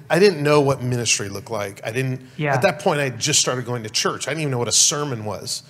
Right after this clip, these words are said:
Speaker 2: Uh-huh.
Speaker 1: I could barely read, by the way. I, I read at about a
Speaker 2: Mm.
Speaker 1: first grade level.
Speaker 2: Mm.
Speaker 1: So I didn't graduate high school.
Speaker 2: Mm.
Speaker 1: Um, I went to, I got held back in elementary school. I went to all sorts of, tested for all sorts of learning disabilities.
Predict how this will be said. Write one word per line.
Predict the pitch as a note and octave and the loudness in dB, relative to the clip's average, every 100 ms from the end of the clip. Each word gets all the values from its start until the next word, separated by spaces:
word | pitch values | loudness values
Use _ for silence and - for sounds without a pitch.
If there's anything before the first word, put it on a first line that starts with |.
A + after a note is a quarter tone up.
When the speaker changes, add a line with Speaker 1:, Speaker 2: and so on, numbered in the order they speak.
| - | -6
Speaker 2:
Uh-huh. | D3 C3 D3+ | -2 2 2
Speaker 1:
I | |
could | D3 F3 C3 | 2 0 0
barely | D#3+ D3 B2 | 0 0 -2
read, | G#2+ B2+ B2 | -4 -6 -4
by | G#2+ G2 | -4 -4
the | G#2 | -6
way. | G#2+ - | -10 -8
I, | B2 C3 | -6 -4
I | C3 | -2
read | A#2+ C#3 | 0 0
at | C#3+ | 4
about | D#3+ D#3 | 4 4
a | C3+ | 2
Speaker 2:
Mm. | - | -2
Speaker 1:
first | C3 A#2 - | -6 -6 -6
grade | A#2+ A2 | -6 -4
level. | G#2 G#2 - - - - - - - | -4 -4 -10 -14 -20 -20 -20 -20 -4
Speaker 2:
Mm. | D#3 | 2
Speaker 1:
So | C#3 D3+ C3 B2+ - | 4 2 0 -2 -2
I | |
didn't | C3 D#3 | -2 0
graduate | D3 C#3 C3+ - | 0 0 -2 -4
high | C3+ A#2+ | -4 -4
school. | - - A#2 B2 - - | -4 -4 -8 -8 -14 -8
Speaker 2:
Mm. | D3+ D#3 C#3 | -2 0 2
Speaker 1:
Um, | C3+ B2 A2 G#2+ - - | 0 0 -2 -4 -8 -6
I | |
went | C3 C#3 - | -2 -4 -4
to, | - B2+ A#2 A2+ - | -6 -4 -6 -8 -8
I | |
got | G#2+ | -8
held | - D#3+ D#3 | -2 0 0
back | A#2+ A#2 C#3 - - - | 0 -2 -4 -14 -20 -8
in | B2+ A#2+ | -6 -6
elementary | - C3+ C3+ B2 - | -4 -2 -2 -4 -4
school. | A2 - A#2 A#2 | -6 -4 -6 -6
I | |
went | A#2 A#2 | -6 -6
to | - | -8
all | A#2+ C#3 | -2 0
sorts | - C#3+ B2+ | 0 -2 -2
of, | C3 A2+ - - - | -6 -6 -12 -20 -2
tested | E3+ D3+ C3+ | 2 2 0
for | - C3+ | 0 0
all | C3+ | 0
sorts | - B2+ | -2 -4
of | A#2+ A#2 | -6 -4
learning | B2+ A2+ | -2 -2
disabilities. | C#3 - B2 C3+ C3+ C3 B2+ - | -2 -2 -2 -2 -2 -2 -4 -6